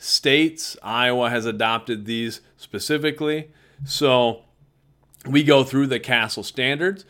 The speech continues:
because they've been adopted in Iowa. These are things that we, we now have to address in some way, which is great. When we started doing some of this stuff, it was not a requirement to address it, and we, we didn't have the formal competencies that we were trying to miss. It was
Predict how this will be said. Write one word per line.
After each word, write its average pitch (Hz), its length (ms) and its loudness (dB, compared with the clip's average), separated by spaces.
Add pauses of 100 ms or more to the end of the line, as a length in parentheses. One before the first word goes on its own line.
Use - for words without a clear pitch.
(220)
because 123 300 -2
they've 120 140 -2
been 120 140 -2
adopted 113 500 -4
in 113 100 -6
Iowa. 123 380 -2
These 110 220 -8
are 107 100 -6
things 113 360 -6
that 107 220 -6
we, 113 360 -4 (260)
we 143 160 2
now 123 460 4 (200)
have 185 280 4
to 196 100 0
address 117 420 -4
in 107 120 -10
some 104 240 -10
way, 104 360 -8
which 113 220 -10
is 107 160 -10
great. 156 380 -8
When 107 160 -10
we 127 80 -4
started 139 420 -2
doing 160 220 -4
some 123 160 -10
of 117 60 -8
this 107 100 -10
stuff, 123 200 -6
it 127 40 -6
was 104 200 -12
not 117 240 -6
a 117 60 -6
requirement 117 880 -6
to 117 100 -10
address 110 460 -4
it, 104 160 -6
and 139 180 -4
we, 135 220 -2 (180)
we 139 100 -2
didn't 135 260 0
have 113 260 -2
the 113 60 -8
formal 120 380 -6
competencies 98 760 -8
that 92 120 -14
we 92 60 -14
were 95 100 -12
trying 98 320 -10
to 82 60 -16
miss. 101 380 -8
It 82 60 -18
was - 180 -18